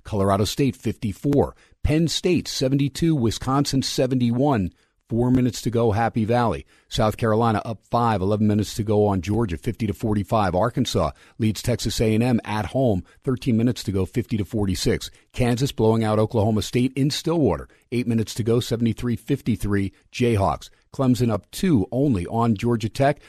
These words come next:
laying eleven and a half, five forty to go. Littlejohn up fifty-nine fifty-seven.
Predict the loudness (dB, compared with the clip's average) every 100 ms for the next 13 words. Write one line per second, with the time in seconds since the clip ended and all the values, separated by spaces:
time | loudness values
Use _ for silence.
0 | -8 -2 0 2 0 2 2 2 0 -2
1 | -2 -2 -2 0 0 0 0 2 2 2
2 | 0 2 0 -2 -4 -4 0 0 0 -2
3 | -6 -6 -2 0 2